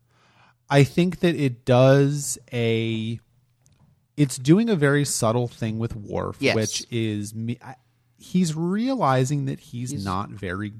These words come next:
Speaker 1: he, he failed Alexander and he's not a very good,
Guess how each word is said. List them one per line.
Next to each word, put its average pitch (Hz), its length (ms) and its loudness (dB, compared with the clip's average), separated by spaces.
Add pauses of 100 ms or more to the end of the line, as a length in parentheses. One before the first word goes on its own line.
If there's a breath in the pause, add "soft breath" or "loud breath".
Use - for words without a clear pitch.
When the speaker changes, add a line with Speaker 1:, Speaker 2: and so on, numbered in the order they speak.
(200)
Speaker 1:
he, - 320 -14
he - 180 -12
failed 101 540 -6
Alexander 104 760 -4
and 95 100 -6
he's 98 140 -10
not 95 260 -8
a 98 40 -8
very 90 300 -8
good, 98 220 -8